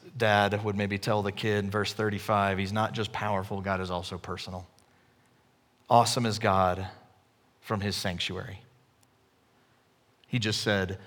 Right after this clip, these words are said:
"That God that rides the war chariot in the heavens and is sovereign over every nation and every kingdom and always was, is now, and always will be." Look, we have the sanctuary. The idea is God has dwelt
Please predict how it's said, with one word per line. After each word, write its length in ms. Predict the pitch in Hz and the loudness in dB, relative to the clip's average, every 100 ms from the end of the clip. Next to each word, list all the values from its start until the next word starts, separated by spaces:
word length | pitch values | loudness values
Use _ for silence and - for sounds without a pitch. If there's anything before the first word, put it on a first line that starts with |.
| - - | -20 0
"That 220 | 131 131 | 0 4
God 400 | 117 113 120 120 | 6 8 8 4
that 160 | 104 95 - | 0 -2 -4
rides 320 | 110 113 113 107 | 2 4 4 0
the 120 | 107 | -2
war 240 | 101 113 | 0 0
chariot 460 | 113 131 120 113 110 | 2 0 2 0 0
in 60 | |
the 80 | 101 | -2
heavens 340 | 98 107 110 104 | 0 0 0 -2
and 100 | 98 | -4
is 60 | |
sovereign 400 | 92 113 110 107 | -2 2 2 2
over 180 | 107 101 | 0 0
every 240 | 107 110 | 0 0
nation 300 | 110 110 107 | 0 0 -2
and 100 | 107 | -2
every 200 | 104 107 | -2 -2
kingdom 340 | 107 113 110 107 | -4 -4 -2 -2
and 80 | 101 | 2
always 380 | 120 117 113 | 2 4 2
was, 300 | 104 110 110 107 | 0 0 0 0
is 280 | 117 117 | 0 -2
now, 220 | 113 113 110 | 0 0 2
and 80 | |
always 340 | 101 110 107 107 | 0 0 -2 -4
will 160 | 110 | -4
be." 300 | 104 110 110 107 - - - - _ _ _ _ _ _ _ - | -2 -4 -4 -8 -18 -20 -20 -20 _ _ _ _ _ _ _ -4
Look, 220 | 147 120 | -2 0
we 80 | 117 | 0
have 100 | 110 | 0
the 60 | |
sanctuary. 680 | 101 120 113 - 92 85 85 - _ _ _ _ _ _ _ _ | -2 -2 -2 -2 -2 -4 -8 -16 _ _ _ _ _ _ _ _
The 120 | 135 | 6
idea 320 | 113 113 127 | 6 4 4
is 220 | 117 107 | 4 0
God 480 | 95 104 127 127 135 | -2 6 8 8 6
has 260 | 123 120 104 | 4 0 -2
dwelt 640 | 104 117 113 113 - - | -2 2 4 4 0 -14